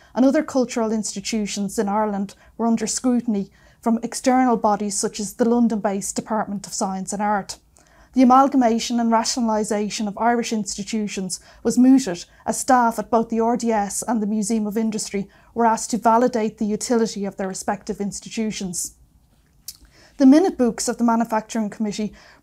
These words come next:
provi-, proved an essential primary resource for tracing the conception and organisation of the R D S exhibitions.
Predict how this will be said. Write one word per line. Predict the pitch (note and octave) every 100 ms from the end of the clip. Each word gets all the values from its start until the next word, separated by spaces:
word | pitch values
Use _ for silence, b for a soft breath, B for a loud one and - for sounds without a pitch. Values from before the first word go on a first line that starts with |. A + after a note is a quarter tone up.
| -
provi-, | A3 B3 A#3 -
proved | C4+ A#3 A#3+
an | A#3+
essential | A#3 B3 C4 C4
primary | A#3 A#3+ A3+ A3+ A3
resource | G#3+ A#3 - G3+ F#3+ - - B B
for | -
tracing | A3+ - B3+ C4 B3+
the | A3
conception | - A3+ A#3+ A3+ - A#3 A3
and | A3
organisation | G#3 G#3 G#3+ G#3 G#3 G#3+ A3+
of | G3+ G3+
the | G3
R | F#3+
D | F#3+
S | F#3+ G3 -
exhibitions. | F#3+ - F#3 G#3+ - G3 E3+ -